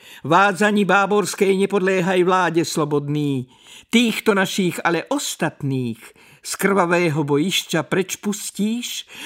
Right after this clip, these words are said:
a milej navrátíš vlasti junákov. Jestliže ja ťa zrazím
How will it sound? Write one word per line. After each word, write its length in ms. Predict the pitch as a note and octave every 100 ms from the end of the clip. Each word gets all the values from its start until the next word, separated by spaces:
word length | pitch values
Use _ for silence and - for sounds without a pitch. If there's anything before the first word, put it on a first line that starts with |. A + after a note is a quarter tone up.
| B3
a 160 | - F#3+
milej 400 | G3 G3 G#3+ G#3
navrátíš 720 | G#3 G3 F#3+ F#3 F#3+ F3 D3+
vlasti 640 | B2 E3 - - - E3
junákov. 720 | D#3 C#3+ A#2 - - G2+ - - _ _ _ _ _ _ _ _ _ _ _ _ - - _ _ _ _ _ _
Jestliže 800 | - F3 G3 - - E3+ D#3+ D3+
ja 320 | C3+ B2+ D3+ F3
ťa 240 | - F#3
zrazím 800 | F3 F3+ F3+ E3 G3 A3 A#3 G#3+